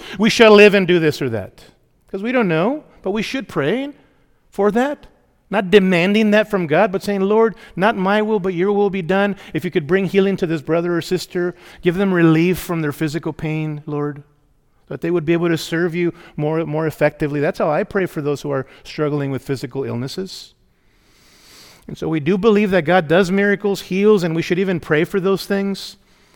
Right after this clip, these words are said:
But as you look at so much, brethren, of what is being practiced today in various so-called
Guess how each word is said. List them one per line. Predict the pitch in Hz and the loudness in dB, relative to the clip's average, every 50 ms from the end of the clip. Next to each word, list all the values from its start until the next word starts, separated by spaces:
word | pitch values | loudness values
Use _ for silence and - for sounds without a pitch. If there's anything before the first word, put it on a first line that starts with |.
| _ _ | _ _
But | - 156 | -8 -6
as | 160 165 147 | -6 -4 -2
you | 180 | 0
look | 170 185 196 - | 0 0 -2 -2
at | 269 196 | -6 -8
so | - - - 233 240 | -8 -6 -2 -2 0
much, | 214 190 202 240 240 - - | 0 0 0 0 -2 -4 -2
brethren, | - 190 190 185 180 196 190 180 | 0 0 0 2 0 -2 -2 -2
of | 165 156 | 0 0
what | 165 160 | 0 0
is | 160 156 127 | 0 -2 -2
being | - 175 202 208 190 | -4 -4 -2 -2 -4
practiced | - - 180 165 185 - - 233 208 - | -2 0 0 0 0 2 0 0 -2 0
today | - 190 151 156 185 196 | -2 -2 -2 0 0 0
in | 190 175 | 0 0
various | 147 175 196 208 190 - | 0 2 2 2 2 0
so-called | - 196 185 175 - 196 196 190 180 | 0 -4 -4 -2 0 0 0 0 0